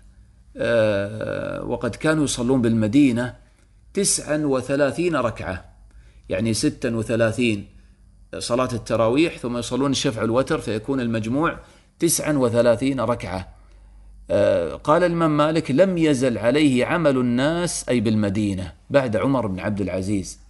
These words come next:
يعني عمر بن عبد العزيز هو الذي صلى تسعا وثلاثين ركعة، فاستمر عمل الناس بالمدينة على ذلك، ولهذا هذا يعني، آه،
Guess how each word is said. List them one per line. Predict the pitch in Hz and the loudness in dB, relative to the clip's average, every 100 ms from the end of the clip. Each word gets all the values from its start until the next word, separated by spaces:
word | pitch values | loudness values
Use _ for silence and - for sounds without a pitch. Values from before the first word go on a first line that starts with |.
| - - - - - | -20 -20 -20 -20 -14
يعني | - 98 87 | -6 -2 -2
عمر | 123 131 | 0 0
بن | 113 | 0
عبد | 98 101 | -4 -4
العزيز | 95 104 117 139 - | -4 -2 0 0 -2
هو | 120 113 | -2 0
الذي | 110 107 98 | 0 0 0
صلى | 147 127 110 123 - - - - | 0 0 2 0 -2 -14 -14 -8
تسعا | 135 117 | -6 -4
وثلاثين | 107 107 117 117 117 120 | -2 0 2 2 2 2
ركعة، | 120 147 147 175 - - - | 2 2 -2 -6 -6 -14 -18
فاستمر | - 156 - 160 180 143 | -8 -4 0 4 4 4
عمل | 139 147 123 | 2 2 2
الناس | 131 147 117 | 2 0 2
بالمدينة | 135 127 135 156 113 | 0 2 2 2 0
على | 107 101 | -2 -2
ذلك، | 95 92 90 90 | -2 -2 -4 -8
ولهذا | 92 110 127 127 | -6 -2 0 0
هذا | 123 139 131 135 - - - - - - | 2 2 2 -2 -6 -20 -20 -20 -16 -4
يعني، | 107 107 113 110 - | -2 0 0 -2 -4
آه، | - 52 53 50 50 50 | -6 -4 -4 -4 -8 -8